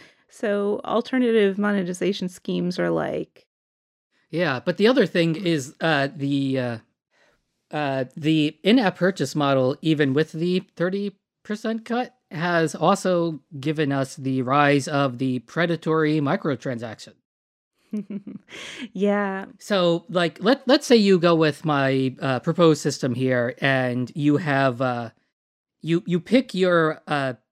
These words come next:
Speaker 2: you pick your contract with Apple per app, and, you know, you could change it anytime you wanna change it or whatever.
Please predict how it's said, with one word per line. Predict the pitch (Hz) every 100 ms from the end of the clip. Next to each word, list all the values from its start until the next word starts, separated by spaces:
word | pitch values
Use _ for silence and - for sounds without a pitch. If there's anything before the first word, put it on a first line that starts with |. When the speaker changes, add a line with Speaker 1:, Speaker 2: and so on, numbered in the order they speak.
| _ _ _ _ _ _ _ _
Speaker 2:
you | 170
pick | 160 214
your | 185 160
contract | - 160 156 147 135 -
with | 135
Apple | 139 131 139 131 123 _
per | - 143 139
app, | 123 120
and, | 160 143 131
you | 123
know, | 120
you | 117 117
could | 123 -
change | - 202 190
it | 175 156
anytime | 165 156 147 139
you | 131 123 120 _
wanna | - 127 127
change | - - 123 123
it |
or | 120 120
whatever. | 120 117 131